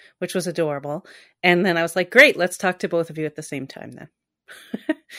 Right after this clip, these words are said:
'Cause once they were there, they were there. But he talked about how he, Captain Pike is gonna be fu-, he thought fun was one of the important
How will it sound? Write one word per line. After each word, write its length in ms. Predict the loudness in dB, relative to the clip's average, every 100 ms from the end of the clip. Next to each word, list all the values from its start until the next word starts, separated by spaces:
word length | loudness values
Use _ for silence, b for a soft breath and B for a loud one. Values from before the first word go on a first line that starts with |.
| B
'Cause 180 | -10 -6
once 200 | -4 0
they 100 | 2
were 140 | 4 2
there, 200 | 2 0
they 160 | -4
were 140 | -8 -8
there. 300 | -8 -10 -2
But 120 | 0
he 140 | 0 2
talked 300 | 4 4 2
about 220 | 2 2
how 480 | 2 4 4 2 -4 b b _
he, 360 | -2 0 0 -4
Captain 300 | -6 -6 -4
Pike 260 | 0 0 0
is 120 | -2
gonna 200 | -2 -2
be 260 | -4 -6
fu-, 260 | -8 -4 -2
he 160 | 0 0
thought 260 | 2 2
fun 540 | 0 2 4 4 0 -6 _
was 180 | -8 -4
one 140 | -4
of 60 | -4
the 80 | -4
important 680 | -6 -2 -2 0 -4 -10